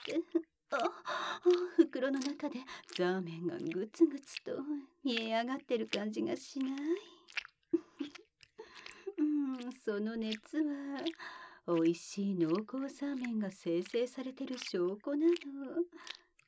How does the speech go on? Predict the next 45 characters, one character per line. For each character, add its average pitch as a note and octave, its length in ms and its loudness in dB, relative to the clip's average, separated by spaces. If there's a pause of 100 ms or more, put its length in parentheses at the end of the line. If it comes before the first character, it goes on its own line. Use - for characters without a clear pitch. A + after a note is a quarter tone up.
(400)
今 G3 300 4
か - 140 -10
ら D3 180 -10
君 E3+ 440 -2
は、 G3 180 -8 (580)
そ F#3+ 120 0
の F3+ 100 4 (100)
作 - 200 0
り G#3+ 100 4
た A#3 140 -6
て A#3+ 100 -4
の A3 140 2
濃 E3 420 2
厚 A3+ 240 0
ネ D#3+ 240 2
バ E3 180 2
ネ A3+ 140 2
バ C#4+ 140 -2
ザ C#4+ 140 -2
ー D4+ 120 2
メ D4 140 0
ン C4 240 -4
を - 160 -6 (360)
私 F3 440 -4
に F3 120 0
食 D#3+ 160 -2
べ D#3+ 140 0
ら A3 100 0
れ E4+ 120 0
ち - 240 -10
ゃ C4 40 -12
う C4 40 -10 (260)
の。 D#4+ 100 -4 (540)
<laughs> - 560 -2 (1080)
想 A3 360 4
像 B3 260 2
し D4 100 -14
た C#4 140 -2
だ C4+ 120 0
け D4+ 200 2
で B3+ 160 -6 (380)
興 C#3+ 100 -8
奮 C#3+ 320 -12 (260)
し - 160 -20 (100)
て - 140 -18